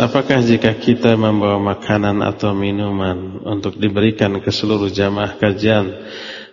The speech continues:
termasuk kegiatan yang mengganggu para pedagang makanan minuman di sekitar masjid, sementara niat membagikan makanan minuman adalah sedekah? Saya pikir tidak, boleh-boleh saja ya.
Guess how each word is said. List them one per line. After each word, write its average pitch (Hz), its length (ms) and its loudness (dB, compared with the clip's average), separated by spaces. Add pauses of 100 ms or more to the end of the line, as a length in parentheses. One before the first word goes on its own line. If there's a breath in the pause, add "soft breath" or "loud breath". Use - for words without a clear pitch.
termasuk 107 720 2
kegiatan 104 560 2
yang 101 320 2
mengganggu 98 800 0
para 98 400 2
pedagang 95 640 0
makanan 95 640 -2
minuman 92 560 -4
di 92 40 -4
sekitar 95 440 -4
masjid, 95 480 2 (480 loud breath)
sementara 107 720 2
niat 104 320 0
membagikan 101 640 0
makanan 98 560 -2
minuman 95 560 -4
adalah 95 320 -4
sedekah? - 800 -8 (960 loud breath)
Saya 147 240 2
pikir 190 240 6 (160)
tidak, - 480 0
boleh-boleh 101 640 2
saja 95 560 -2
ya. 101 160 -2